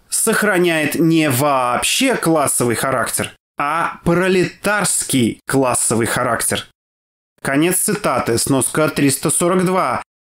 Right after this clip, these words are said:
Смотри Шевцов, В С. К П С С и государство в развитом социалистическом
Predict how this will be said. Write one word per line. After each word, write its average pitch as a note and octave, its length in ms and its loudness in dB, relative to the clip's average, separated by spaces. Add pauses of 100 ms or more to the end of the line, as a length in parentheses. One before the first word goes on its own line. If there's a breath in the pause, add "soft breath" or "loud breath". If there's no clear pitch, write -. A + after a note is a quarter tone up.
(100)
Смотри C3+ 460 0
Шевцов, C#3+ 720 0 (280)
В A2+ 200 2
С. B2+ 800 0 (400)
К G#3 120 0
П C#3 240 2
С - 140 0
С F#3 380 0
и F#3+ 80 2
государство D#3 1080 0
в C#3+ 160 2
развитом C#3+ 640 0
социалистическом C#3 960 0